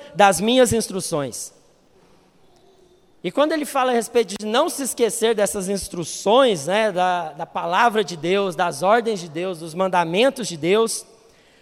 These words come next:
fala a respeito da nossa memória, daquilo que nós lembramos, o tanto que nós consumimos, o tanto que nós ouvimos,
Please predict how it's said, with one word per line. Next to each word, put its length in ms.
fala 300
a 20
respeito 880
da 160
nossa 240
memória, 560
daquilo 480
que 720
nós 280
lembramos, 1000
o 120
tanto 420
que 140
nós 260
consumimos, 800
o 60
tanto 280
que 80
nós 240
ouvimos, 720